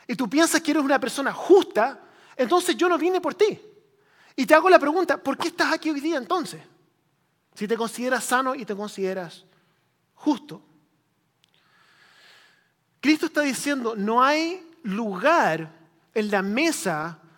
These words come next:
para los sanos y para los, los, los justos". En el fondo está diciendo eso. "Las personas por las que vine", dice Jesús,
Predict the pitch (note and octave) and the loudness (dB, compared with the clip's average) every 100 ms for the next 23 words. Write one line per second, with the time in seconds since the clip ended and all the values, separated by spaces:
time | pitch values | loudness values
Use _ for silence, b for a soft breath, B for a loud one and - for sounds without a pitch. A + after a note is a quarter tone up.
0 | b _ A3+ A3 G#3+ G#3 - - - - | b _ 6 6 4 0 -4 -12 -12 -2
1 | - D4+ D#4+ F4+ - - - _ _ _ | 4 4 4 -4 -8 -16 -20 _ _ _
2 | _ _ _ B3+ B3 A#3 A#3+ A#3 F3+ - | _ _ _ -2 2 4 2 -2 -8 -8
3 | G#3+ A3+ - - _ _ - - A3 - | -2 -2 -4 -18 _ _ -20 -4 -2 -2
4 | C4 G#3 - C#3 - - _ A3+ A3 - | -4 -8 -10 -14 -18 -20 _ -4 -4 0
5 | E4+ E4+ A#3 A#3+ B3+ F#3 B3+ - - _ | -2 0 0 -2 -4 -6 -8 -12 -20 _
6 | _ _ _ _ _ _ _ _ _ _ | _ _ _ _ _ _ _ _ _ _
7 | _ B B B A#3+ A#3 G#3+ E4 E4+ E4 | _ B B B 2 2 0 2 2 4
8 | C#4 C#4 A#3 B3+ D#4 A#3 G3+ G3+ D#3 D3+ | 2 0 -4 -2 0 0 -2 -6 -12 -14
9 | - - - | -18 -20 -20